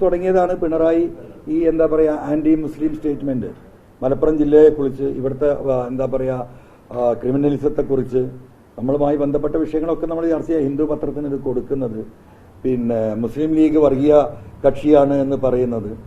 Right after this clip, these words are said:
എസ് ഡി പി ഐ ജമാഅത്ത് ഇസ്ലാമിയെയും കടുത്ത രീതിയിൽ വിമർശിക്കുന്നത്,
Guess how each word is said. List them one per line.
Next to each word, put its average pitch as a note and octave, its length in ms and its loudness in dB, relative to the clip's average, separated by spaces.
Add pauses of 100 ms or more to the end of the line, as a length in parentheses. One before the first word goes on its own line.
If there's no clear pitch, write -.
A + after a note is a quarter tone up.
(300)
എസ് A#2 220 -4
ഡി D3 60 2
പി D3+ 140 2
ഐ D#3 120 4
ജമാഅത്ത് C#3+ 420 0
ഇസ്ലാമിയെയും C#3+ 540 -4 (120)
കടുത്ത C#3+ 520 2 (400)
രീതിയിൽ D3 380 2
വിമർശിക്കുന്നത്, C3+ 880 -2